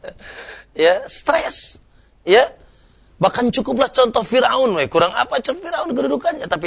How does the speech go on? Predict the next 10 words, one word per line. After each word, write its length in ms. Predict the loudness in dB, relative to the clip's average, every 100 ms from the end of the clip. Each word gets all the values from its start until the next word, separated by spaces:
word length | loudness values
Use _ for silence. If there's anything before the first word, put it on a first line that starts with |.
| -2
lihat. 160 | -2 -4 _ _ _ _ _ _ _ _ _
Ya. 240 | 2 2 2 -12 -20 _
Kemudian 320 | 2 4 4 4
ada 160 | 6
yang 400 | 4 4 0 -4 -8 0
berkata 320 | 2 2 0
bahwasanya, 400 | -2 -4 -6 -6 -10 _ _ _ _ _ _ _ 2
ya, 160 | 4 4
memiliki 640 | 2 2 2 2 -2 -2 -10 _ _ _ _ _ _ _
istri 640 | 0 2 4 4 2 -2